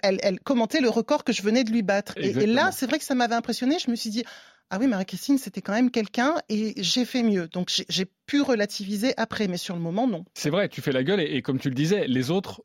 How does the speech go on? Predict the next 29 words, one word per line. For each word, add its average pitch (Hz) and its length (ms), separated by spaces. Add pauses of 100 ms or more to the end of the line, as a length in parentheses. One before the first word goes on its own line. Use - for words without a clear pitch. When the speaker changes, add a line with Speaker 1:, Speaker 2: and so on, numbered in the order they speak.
(100)
Speaker 2:
sautent 170 300
deux 180 100
mètres. 196 380
Et 139 100
toi, 180 220
un - 20
mètre 165 160
quatre-vingt-huit. 170 360
Speaker 1:
Ouais. 202 120 (100)
Speaker 2:
Mais 143 120
tu 156 140
n'as 156 100
que 151 100
dix-huit 131 380
ans, 202 100
mais 151 220
évidemment 269 380
Speaker 1:
Même - 80
pas, 453 280
même 381 180
pas. 415 220
Je, 196 180
je 190 120
viens 277 220
d'avoir 247 320
dix-sept 247 360
ans. 190 100 (240)
Speaker 2:
<laughs> - 220
Incroyable. 196 680